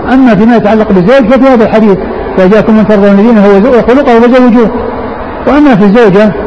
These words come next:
فسيأتي الحديث: "فاظفر بذات الدين تربت يداك"، "فاظفر بذات الدين تربت يداك". فالدين مطلوب في حق، في حق الزوج وفي حق الزوجة،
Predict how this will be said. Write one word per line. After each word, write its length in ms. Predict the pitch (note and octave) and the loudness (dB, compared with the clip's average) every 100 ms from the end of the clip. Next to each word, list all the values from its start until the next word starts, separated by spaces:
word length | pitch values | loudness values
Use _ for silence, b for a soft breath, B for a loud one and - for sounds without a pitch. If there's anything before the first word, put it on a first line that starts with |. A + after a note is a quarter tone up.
| - - - | -10 -10 -6
فسيأتي 500 | A#3+ B3 C4+ A#3+ G#3+ | -4 0 0 0 0
الحديث: 360 | F#3 G3 G#3+ G3+ | -2 0 0 0
"فاظفر 320 | - A3+ F#3+ | 0 0 0
بذات 340 | G3+ G#3 G#3 G3+ | 2 2 0 0
الدين 220 | F#3+ A#3 | 0 0
تربت 360 | B3 A#3+ A3 G3 | 2 2 2 0
يداك"، 240 | F#3+ D#3 B2+ - - - - - - - | 0 -2 -6 -12 -12 -12 -12 -12 -12 -4
"فاظفر 260 | G#3+ F#3 F3+ | -2 0 0
بذات 340 | F#3 F#3+ F3+ | 0 0 0
الدين 500 | E3+ D#3+ A#3 D4 - - - - | -2 0 2 0 -2 -8 -8 -2
تربت 340 | C4+ B3 G#3 G#3 | 0 2 2 2
يداك". 240 | F#3+ F3+ - - - | 2 -2 -4 -8 -2
فالدين 360 | G3 C4+ D4 | 0 2 2
مطلوب 460 | A#3+ D4 D#4+ A3+ E3+ | 2 2 2 2 0
في 140 | G3+ | 0
حق، 180 | B3+ - A3+ C#4+ - - - - - - - - | -2 0 0 0 -4 -8 -10 -12 -12 -12 -10 -4
في 80 | G#3+ | -2
حق 220 | A#3+ B3 | -2 -2
الزوج 280 | F#3+ A3+ C#4+ | 0 2 2
وفي 260 | D4+ D4 C4 | 2 2 0
حق 180 | D4 | 0
الزوجة، 400 | A#3 G3+ F#3+ D3+ | 0 2 2 0